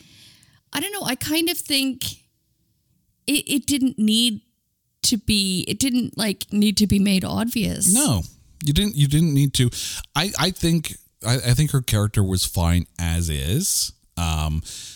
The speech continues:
Speaker 1: I think she was just the quintessential, like, amazing best friend that every,
Speaker 2: Yeah.
Speaker 1: you know, person wants to have,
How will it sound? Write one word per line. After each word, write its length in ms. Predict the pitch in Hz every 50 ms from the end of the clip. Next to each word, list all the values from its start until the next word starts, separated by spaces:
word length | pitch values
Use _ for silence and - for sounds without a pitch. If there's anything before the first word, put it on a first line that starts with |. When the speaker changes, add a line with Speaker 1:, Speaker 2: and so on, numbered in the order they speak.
| - - _ _ -
Speaker 1:
I 80 | - 285
think 160 | 403 466 480
she 160 | - - 466
was 160 | 415 339 - -
just 320 | - 214 220 214 - -
the 80 | - 208
quintessential, 960 | - - 214 196 202 202 - - 190 180 190 185 - - 180 180 170 165 - -
like, 360 | 180 180 180 180 175 - - - -
amazing 600 | 185 180 175 175 185 185 185 180 - 180 170 170
best 320 | 160 165 165 165 - - -
friend 400 | - 175 170 165 165 160 156 151
that 160 | 160 156 - -
every, 480 | 170 165 - 175 170 165 160 156 160 - - - -
Speaker 2:
Yeah. 320 | 123 123 110 92 78 - - - - -
Speaker 1:
you 120 | - 202
know, 240 | 180 175 - 180 185 - -
person 480 | - - 196 196 202 - - 180 165 160
wants 240 | 160 165 170 - -
to 80 | 160
have, 580 | 156 170 190 202 156 - - - - - - -